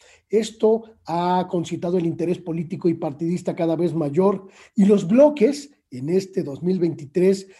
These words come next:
pues ya parecen mostrar sus cartas de cara a la elección presidencial y legislativa del próximo año. En Morena crece la percepción de que construir una mayoría legislativa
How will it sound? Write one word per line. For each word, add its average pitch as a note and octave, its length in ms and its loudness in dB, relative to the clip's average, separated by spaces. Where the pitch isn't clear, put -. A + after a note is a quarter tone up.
pues F#3+ 160 -2
ya C#4 160 0
parecen A3 380 0
mostrar F#3 380 -4
sus - 240 -8
cartas F3+ 580 -4
de F3+ 200 -2
cara G#3 220 0
a - 20 0
la F3+ 120 -2
elección D3+ 440 -4
presidencial D#3 800 -6
y F#3+ 140 0
legislativa E3 1080 -4
del E3+ 160 -4
próximo D3+ 500 -6
año. C#3+ 340 -8
En F3 160 0
Morena A3 720 2
crece B3+ 320 2
la B3+ 160 4
percepción G#3 640 -2
de A3 100 2
que F3+ 120 -10
construir F3+ 560 -2
una A3 160 2
mayoría E3 560 0
legislativa E3+ 1000 -2